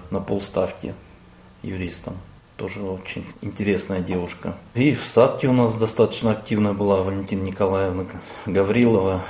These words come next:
но сахарный диабет у неё сильно прогрессирует, здоровья не хватает, поэтому по её просьбе в этом году переизбрали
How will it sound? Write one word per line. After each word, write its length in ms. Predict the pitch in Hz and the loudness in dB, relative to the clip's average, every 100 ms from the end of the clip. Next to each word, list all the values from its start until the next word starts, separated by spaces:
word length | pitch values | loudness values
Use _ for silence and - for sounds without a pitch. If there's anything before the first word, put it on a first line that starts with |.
| - | -8
но 320 | 107 107 95 | -2 -2 -2
сахарный 480 | - 113 - 98 101 | 2 2 2 -2 -2
диабет 460 | 101 98 104 117 98 | 0 0 0 -2 -2
у 20 | |
неё 180 | 95 92 | -4 -4
сильно 300 | - 98 92 | -4 -4 -4
прогрессирует, 800 | 98 95 101 - 110 95 90 85 92 | -4 -6 -6 -4 -4 -2 -4 -6 -10
здоровья 460 | 90 101 98 92 | -2 0 0 -2
не 100 | 95 | -4
хватает, 560 | 95 95 92 107 98 - | -2 -4 0 -2 -2 -4
поэтому 480 | 92 92 98 92 90 - - - - - | -6 -4 -6 -6 -8 -18 -20 -20 -20 2
по 60 | |
её 300 | 110 107 117 | 4 6 4
просьбе 560 | - 117 120 117 98 92 - | 2 2 2 0 -4 -6 -8
в 180 | 98 98 | -8 -6
этом 240 | - 101 | -6 -6
году 240 | 101 98 | -4 -4
переизбрали 800 | 101 98 87 85 - 90 85 82 | -6 -4 -4 -8 -6 -4 -4 -6